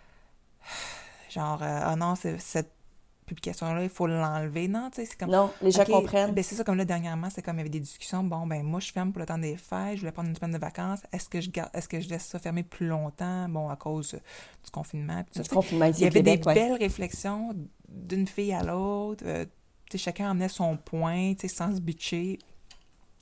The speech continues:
Speaker 1: Il y a vraiment des belles discussions, vraiment de l'entraide. Euh, c'est vraiment
Speaker 2: Absolument.
Speaker 1: cool. Tu sais, on est rendu
Speaker 2: Absolument.
Speaker 1: peut-être à deux cent cinquante personnes à peu près.
Speaker 2: À peu près.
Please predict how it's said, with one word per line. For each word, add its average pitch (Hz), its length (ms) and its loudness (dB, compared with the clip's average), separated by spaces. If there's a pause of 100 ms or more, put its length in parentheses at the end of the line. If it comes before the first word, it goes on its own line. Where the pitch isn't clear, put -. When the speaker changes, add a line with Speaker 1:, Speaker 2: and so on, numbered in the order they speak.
(140)
Speaker 1:
Il 170 80 -4
y - 20 -4
a 170 40 -2
vraiment 214 140 -2
des 196 100 2
belles 180 240 0
discussions, 175 480 -2
vraiment 170 200 -2
de 170 60 -2
l'entraide. 160 580 -4 (120)
Euh, 120 260 -10 (240)
c'est - 100 -4
vraiment 185 200 2
Speaker 2:
Absolument. 180 280 4
Speaker 1:
cool. 180 100 -4
Tu - 40 -10
sais, - 20 -20 (500)
on - 0 -
est - 0 -
rendu 175 100 2
Speaker 2:
Absolument. 175 240 4
Speaker 1:
peut-être 185 160 -2
à 165 60 -2
deux 160 260 -8
cent 170 440 -4
cinquante 165 400 -4
personnes 220 340 -6
à 247 60 -10
peu 214 80 -6
près. 254 200 -8 (520)
Speaker 2:
À 202 80 -4
peu 226 120 -4
près. - 200 -10